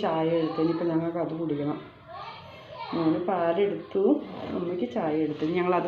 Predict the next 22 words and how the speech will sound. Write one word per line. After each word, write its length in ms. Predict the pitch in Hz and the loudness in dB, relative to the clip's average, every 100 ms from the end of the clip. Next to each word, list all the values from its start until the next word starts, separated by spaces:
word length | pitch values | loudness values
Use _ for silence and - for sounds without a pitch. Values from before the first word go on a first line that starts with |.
| 202 | 4
കുടിച്ചിട്ട് 320 | 175 185 269 - - - - - | 2 2 2 2 -2 -2 -2 0
ഞങ്ങൾ 160 | 175 170 175 | 4 8 8
രണ്ടുപേരും 340 | 170 180 170 175 | 8 6 6 6
കൂടി 140 | 262 254 - - | 6 4 -2 4
കറി 160 | 196 175 196 | 6 8 6
വെക്കണം 240 | 180 170 | 4 2
കേട്ടോ. 120 | 160 175 | 4 4
എന്തെങ്കിലും 260 | 170 170 175 | 6 4 4
തോരൻ 240 | 175 175 190 | 4 4 4
എന്തെങ്കിലും 260 | 170 170 170 | 2 0 -2
വെക്കണം. 240 | 165 175 175 | 0 0 2
കറിയൊന്നും 340 | 160 170 170 165 | 2 2 0 0
വെക്കാതെ 280 | 165 160 160 | -2 -2 2
പോയാൽ 200 | 165 160 160 - - - 202 226 | 4 2 0 -12 -14 -8 2 6
ചോറിൻ്റെ 360 | 214 220 220 202 | 8 10 10 6
അവസ്ഥ 160 | 202 202 | 6 4
ഞാൻ 80 | 202 | 6
പറഞ്ഞായിരുന്നല്ലോ. 640 | 180 175 185 202 269 226 180 - - - - - - | 6 6 10 12 12 12 12 10 0 -12 -16 -12 -4
ഒത്തിരി 220 | 156 180 220 | 0 6 6
വെന്തിട്ടൊന്നുമില്ല, 560 | 175 170 180 196 185 175 156 | 6 4 4 2 4 4 6
അതുകൊണ്ട് 220 | 156 160 | 4 4
കുഴപ്പമില്ല. 400 | 180 165 165 160 | 4 4 4 4